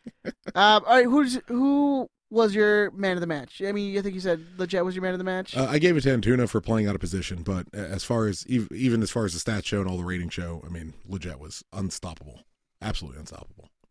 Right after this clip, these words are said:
Speaker 1: I mean, uh, Antuna for me was just, I mean, nonstop. That dude was just running and running and running and running. And, like, not just running everywhere with, like, a head, with the, the chicken with the head cut off. I mean, like, purpose-,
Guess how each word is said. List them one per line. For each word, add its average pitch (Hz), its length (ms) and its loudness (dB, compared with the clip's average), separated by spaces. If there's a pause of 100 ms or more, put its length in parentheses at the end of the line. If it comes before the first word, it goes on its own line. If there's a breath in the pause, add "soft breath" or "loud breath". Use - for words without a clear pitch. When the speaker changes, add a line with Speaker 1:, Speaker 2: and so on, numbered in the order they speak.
(960)
Speaker 1:
I 220 120 2
mean, 220 160 0
uh, 208 140 0 (340)
Antuna 233 440 4
for 214 120 0
me 208 240 2
was 170 460 0
just, - 420 -6 (140)
I 170 100 -4
mean, 151 240 -4 (760)
nonstop. 180 720 2
That 202 120 4
dude 196 220 4
was 170 160 -4
just 156 180 -8 (920)
running 180 380 0
and 160 220 -2
running 170 340 0
and 151 240 -4
running 160 280 -2
and 151 160 -6
running. 156 340 -4 (360)
And, 202 160 4
like, 202 200 2 (180)
not 226 320 4 (200)
just 185 220 -2
running 185 280 0
everywhere 185 380 2
with, 170 240 -2
like, 160 140 -2
a 156 60 -2
head, 165 240 -2
with 135 140 -12
the, 147 240 -4
the 185 180 -4
chicken 202 180 -4
with 185 80 -4
the 185 60 -2
head 185 140 -2
cut 208 120 0
off. 208 240 0 (380)
I 180 80 2
mean, 185 160 2
like, 175 220 -2
purpose-, 202 360 -2